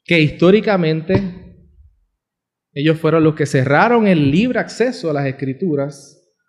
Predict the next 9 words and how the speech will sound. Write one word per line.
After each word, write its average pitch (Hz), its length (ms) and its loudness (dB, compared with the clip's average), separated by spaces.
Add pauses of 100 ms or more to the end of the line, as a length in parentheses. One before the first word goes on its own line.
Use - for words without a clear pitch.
al 127 200 -6
pueblo. 135 360 -4 (1500)
Y 123 80 -10
ahora 180 880 -2 (160)
se - 220 -10
inventan 190 1080 -2
un 160 140 -6
sistema 190 480 -2
alterno, 180 1000 -4